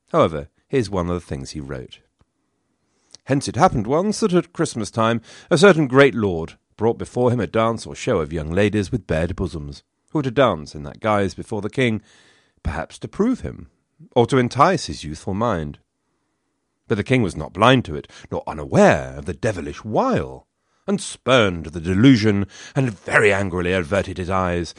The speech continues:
turned his back on them, and went out of the chamber, saying, 'Fie, fie, for shame! Forsooth, ye be to blame!'" Anyway, the main point is that despite Henry's squeamishness, Henry and Margaret got on. Henry referred to Margaret as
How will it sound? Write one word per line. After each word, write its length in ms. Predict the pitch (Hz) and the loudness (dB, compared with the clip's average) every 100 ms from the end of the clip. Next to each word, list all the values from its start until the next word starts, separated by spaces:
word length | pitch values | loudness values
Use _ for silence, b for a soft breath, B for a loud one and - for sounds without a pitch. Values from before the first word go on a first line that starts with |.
| B B B | B B B
turned 260 | 240 262 190 | 8 8 6
his 140 | 165 | 0
back 220 | 165 131 | -2 -2
on 100 | 107 | -8
them, 240 | 85 69 _ | -10 -14 _
and 140 | - 180 | 0 4
went 120 | 202 | 6
out 220 | 202 170 | 6 6
of 60 | 113 | 2
the 80 | 107 | 0
chamber, 360 | 220 190 120 | 2 4 2
saying, 400 | 107 107 98 95 b b | -4 -6 -6 -10 b b
'Fie, 480 | - 269 120 92 95 | 8 8 8 4 4
fie, 400 | 269 202 107 98 | 8 8 6 6
for 140 | 214 | 4
shame! 540 | 269 254 143 95 95 _ _ | 6 6 4 -2 -10 _ _
Forsooth, 580 | - 240 - 320 160 - - | -6 -4 2 2 0 -8 -2
ye 120 | 214 | 2
be 160 | 254 233 | 4 4
to 100 | 226 | 4
blame!'" 600 | 208 233 180 92 78 82 _ _ _ _ _ _ _ _ _ _ _ _ _ _ _ _ _ _ _ - | 8 8 8 4 -6 -14 _ _ _ _ _ _ _ _ _ _ _ _ _ _ _ _ _ _ _ -6
Anyway, 220 | - 92 | 0 0
the 100 | 80 | 2
main 200 | 120 120 | 2 2
point 340 | - 85 76 95 | 0 -6 -4 -6
is 100 | 80 | -8
that 160 | - | -8
despite 520 | 110 - - 131 98 98 | -8 -10 0 2 2 -2
Henry's 280 | 107 80 | -6 -6
squeamishness, 720 | - - 196 123 - 139 135 - _ _ _ | -8 0 2 2 -2 -4 -4 -8 _ _ _
Henry 260 | 208 202 160 | 0 2 4
and 140 | 123 | 2
Margaret 480 | 85 87 90 87 _ | 2 -2 -4 -8 _
got 180 | - 69 | -10 -10
on. 300 | 65 65 - _ _ _ _ _ _ _ _ _ _ _ _ _ _ _ | -10 -12 -14 _ _ _ _ _ _ _ _ _ _ _ _ _ _ _
Henry 240 | - 101 82 | -2 0 2
referred 400 | 82 - 190 - | 0 4 2 2
to 80 | 87 | 0
Margaret 460 | 113 113 98 87 | 0 0 -4 -2
as 340 | 101 104 92 | 0 0 -4